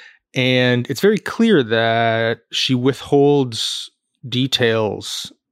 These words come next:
until the end of the phone call. Uh, I noticed two main reactions. Uh, I, I've heard several of these calls. One of them is polite confusion.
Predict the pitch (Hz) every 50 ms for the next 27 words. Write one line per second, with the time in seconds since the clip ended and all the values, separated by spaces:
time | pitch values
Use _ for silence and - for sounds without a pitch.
0 | - - 117 110 104 - - 127 117 120 120 131 143 160 160 143 120 113 - -
1 | 110 104 107 - - - 110 - - - - - - - - - - _ - 120
2 | 120 123 120 120 123 - - 139 147 160 160 165 170 165 156 156 - - - -
3 | - - - _ _ _ - - - - - 180 175 175 170 165 151 - - -
4 | - - _ _ - 127 127 131 135 135 135 131 131 123 113 120 117 117 110 104
5 | 101 - - - - 113 104 107 117 123 - - - - - 120 110 104 107 -
6 | - 120 - - 127 120 - - 123 117 - - 131 120 107 117 117 113 117 110
7 | 101 104 _ - 117 107 - - - 113 110 110 - - 127 151 185 220 233 208
8 | 185 180 185 175 170 165 - - - - - - _ _ _ _ - 139 139 139
9 | 135 131 123 123 - _ _ _ _ _ _ _ _ - - - 208 208 208 -
10 | - - - - 156 135 - - 143 139 131 107 - - -